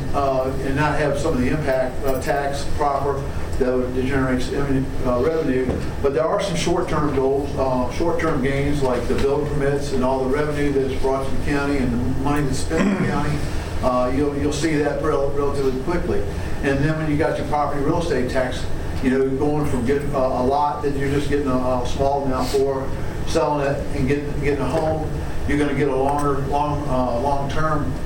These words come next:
uh, return out of that. So, um,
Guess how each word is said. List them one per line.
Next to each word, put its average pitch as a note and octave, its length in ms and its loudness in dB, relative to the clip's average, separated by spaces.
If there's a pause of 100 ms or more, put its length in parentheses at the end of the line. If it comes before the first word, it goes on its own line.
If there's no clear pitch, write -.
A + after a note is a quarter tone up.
(180)
uh, A#2 360 0 (140)
return F3+ 420 0
out B3 140 0
of A#2 80 -2
that. - 260 -2 (360)
So, C#3+ 520 0
um, C3+ 400 0